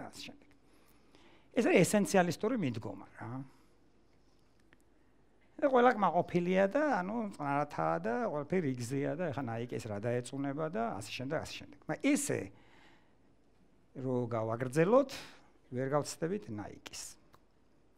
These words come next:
რაც არ იქნება კაი.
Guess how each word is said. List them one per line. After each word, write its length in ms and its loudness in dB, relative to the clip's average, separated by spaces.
რაც 160 -4
არ 180 4
იქნება 240 -6
კაი. 320 -6